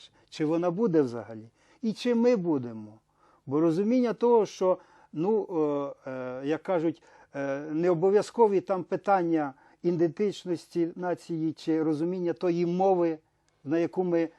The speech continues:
знов зараз впираємося і не один раз уже таким чином, ну, здавалось би, хто може в світі сказати інше щось? Бо англієць любить свою англійську мову, француз свою, е, японець любить свою, е, історію і пам'ять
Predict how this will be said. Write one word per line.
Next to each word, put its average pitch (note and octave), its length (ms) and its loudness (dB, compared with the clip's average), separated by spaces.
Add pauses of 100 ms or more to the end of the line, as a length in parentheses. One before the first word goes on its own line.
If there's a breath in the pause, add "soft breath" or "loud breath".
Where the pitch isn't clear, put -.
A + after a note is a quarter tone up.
(140)
знов D3+ 300 -2
зараз E3 280 2
впираємося E3 760 -2
і D3+ 100 -2
не D#3 140 0
один D#3 380 -2
раз D#3 280 -4 (240 soft breath)
уже C#3+ 220 -4
таким G#3+ 420 -6
чином, F#3+ 420 -2
ну, F3+ 140 -6 (220 soft breath)
здавалось E3 600 2
би, C3+ 180 -6 (160 soft breath)
хто - 260 -4
може B3 260 0
в G#3+ 60 -2
світі G#3+ 420 -4 (200 soft breath)
сказати G3 460 -2
інше G3 500 -4
щось? - 360 -20 (340 soft breath)
Бо D3+ 340 2
англієць E3+ 580 0
любить F3 300 -2
свою D#3 320 -2
англійську D#3+ 460 -4
мову, D#3+ 320 -2
француз D3 480 -6
свою, D#3+ 460 -2 (360 loud breath)
е, C3 120 -6
японець F#3 680 2
любить F3 360 0
свою, E3+ 540 0 (340 soft breath)
е, D3+ 80 -2
історію F#3 720 -2
і E3+ 120 -4
пам'ять E3+ 800 -2